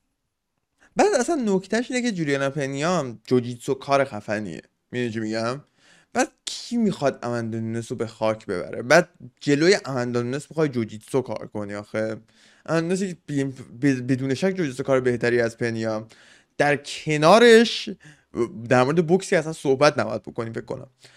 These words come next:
مبارزه بعدی که قرار اتفاق بیفته، مبارزه سوم این کارت قرار بود هورهه ماسویدال در مقابل لئون ادواردز باشه، ولی هورهه ماسویدال به خاطر مصونیتی که داشت مجبور شد کنار بکشه و الان مبارزه سوم جف نیل در مقابل سانتیاگو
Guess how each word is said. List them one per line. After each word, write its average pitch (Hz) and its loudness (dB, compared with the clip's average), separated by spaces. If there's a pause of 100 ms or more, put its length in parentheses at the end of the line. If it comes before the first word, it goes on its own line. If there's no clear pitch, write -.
(640)
مبارزه 262 8
بعدی 208 6
که 277 0
قرار 156 6
اتفاق 147 0
بیفته، 151 2
مبارزه 127 2
سوم 131 -2
این 151 -8
کارت 139 4
قرار 135 8
بود 185 0
هورهه 127 0
ماسویدال 123 0
در 131 4
مقابل 123 2
لئون 120 0
ادواردز 156 2
باشه، 160 0
ولی 143 2
هورهه 127 0
ماسویدال 120 2
به 127 -2
خاطر 127 -6
مصونیتی 123 -2
که 131 0
داشت 127 -2
مجبور 113 -2
شد 123 -4
کنار 139 2
بکشه 156 2 (500)
و - 0
الان 254 8
مبارزه 208 4
سوم 190 4
جف 127 2
نیل 147 0
در 117 0
مقابل 120 -2
سانتیاگو 110 -4